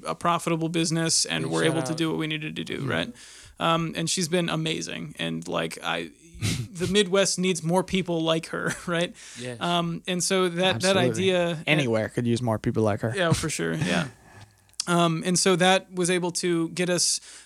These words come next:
Speaker 1: off the ground in terms of getting record started, getting literally everything. And from that point forward, we were able to carry ourselves on our, on our own ability to bootstrap, right?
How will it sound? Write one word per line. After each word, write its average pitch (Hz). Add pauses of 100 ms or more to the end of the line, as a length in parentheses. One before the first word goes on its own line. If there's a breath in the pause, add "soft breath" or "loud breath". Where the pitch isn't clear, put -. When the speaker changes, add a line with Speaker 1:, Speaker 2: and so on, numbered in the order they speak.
Speaker 1:
off 190
the 208
ground 190
in 180
terms 180
of 170 (180)
getting 170
record 170
started, 165
getting 165
literally 185
everything. 165
And 170
from 170
that 180
point 170
forward, 170
we 165
were 165
able 165
to 170
carry 165
ourselves 170
on 165
our, 165
on 165
our 165
own 165
ability 160
to 156
bootstrap, -
right? 170